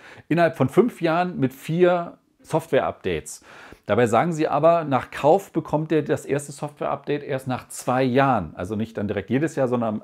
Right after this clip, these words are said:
beim ersten Mal ist da anscheinend irgendwie eine längere Pause. Der wird natürlich mit web O S, äh, vierundzwanzig ausgeliefert, weil wir sind ja im Jahr vierundzwanzig. Der hat web O S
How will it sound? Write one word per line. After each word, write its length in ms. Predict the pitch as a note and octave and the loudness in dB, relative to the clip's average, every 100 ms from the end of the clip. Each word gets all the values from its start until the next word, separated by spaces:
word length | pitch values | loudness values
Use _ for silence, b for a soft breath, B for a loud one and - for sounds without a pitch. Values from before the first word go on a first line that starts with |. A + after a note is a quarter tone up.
| - | -6
beim 200 | G#2+ A2+ | -2 0
ersten 300 | B2 C3+ C3+ | 0 -2 0
Mal 160 | B2+ B2 | 0 0
ist 80 | |
da 100 | C3 | 0
anscheinend 480 | B2 A2+ A2+ A2+ A#2 | -2 -4 -4 -4 -2
irgendwie 220 | B2 A2 | -4 -4
eine 120 | G#2 G2 | -2 0
längere 340 | A#2+ E3 D#3 | 2 2 0
Pause. 500 | - D#3 E3+ F#3+ A#3 B B B B B B B _ _ - | 0 2 2 2 0 B B B B B B B _ _ 4
Der 440 | B2+ E3 G#3+ G#3 - - _ _ - | 8 8 6 0 -12 -20 _ _ -4
wird 180 | D#3 D3 | -2 -2
natürlich 360 | C3+ C3+ B2+ | -4 -4 -4
mit 180 | A2 G2 | -4 0
web 200 | A2 A2+ | 0 2
O 160 | A2+ B2 | -2 -2
S, 480 | G2 F#2+ - - _ | -4 -6 -12 -20 _
äh, 340 | - F#2+ F#2 F2 | -8 -4 -4 -4
vierundzwanzig 720 | - C#3+ F#3+ F#3+ F3+ F3+ F3 | 2 2 2 -2 -4 -4 -4
ausgeliefert, 640 | D#3+ F#3 F#3 F#3 F#3+ G3 - | -2 -2 -4 -4 -2 -4 -2
weil 200 | E2 E2+ | -4 -2
wir 80 | F2 | -6
sind 120 | A2 | -2
ja 100 | C3 | 0
im 120 | A#2+ | 2
Jahr 160 | B2+ C3 | 0 0
vierundzwanzig. 880 | C#3+ C#3 C#3 C3 C#3 - D3+ D3 - | -2 -4 -2 -4 -4 -4 -6 -6 -14
Der 540 | G2 A#2 B2+ C3+ C3+ | -2 2 4 2 -2
hat 220 | C3 - - | -8 -8 -4
web 280 | A2 - | -4 -4
O 160 | A#2+ B2 | -8 -6
S 300 | B2 B2+ | -6 -8